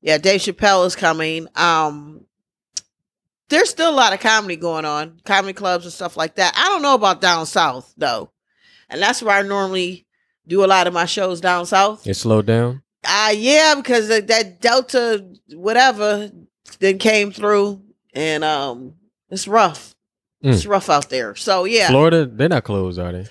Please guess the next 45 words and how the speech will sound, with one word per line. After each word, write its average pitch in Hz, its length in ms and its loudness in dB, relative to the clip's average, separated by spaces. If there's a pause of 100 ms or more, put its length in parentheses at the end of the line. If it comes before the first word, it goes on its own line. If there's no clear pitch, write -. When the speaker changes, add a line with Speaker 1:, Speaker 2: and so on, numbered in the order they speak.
(160)
Speaker 1:
Florida 349 480 2
is 285 120 0
not 269 220 2
closed, 285 360 0
but 233 80 -6
they 269 100 2
got 294 180 2
a 247 40 0
lot 254 180 4
of 233 60 -8
cases. 262 400 -2
They 269 180 2
didn't 302 200 -2
figure 208 320 -2
it 202 60 -2
out. 202 220 2
But 190 100 0
I 247 100 0
was 466 180 -2
in 302 80 -4
Florida 294 340 2
earlier 269 300 2
this 262 200 -4
year, 226 460 0 (140)
like, 208 240 0
three, 247 160 -6
four 240 240 -2
times 214 400 0
in 170 60 -10
Florida. 143 440 -4
So 156 340 -6
I, 202 280 0 (240)
I 202 200 0
already 220 240 -2
know 233 160 2
how 214 140 2
they 214 140 2
roll. 160 480 -4 (240)
Speaker 2:
Yeah. 98 300 0 (260)
Speaker 1:
They 214 140 4
don't 240 220 2
care 220 200 4
about 185 240 2
no 175 140 -2
vaccine. 226 1120 -2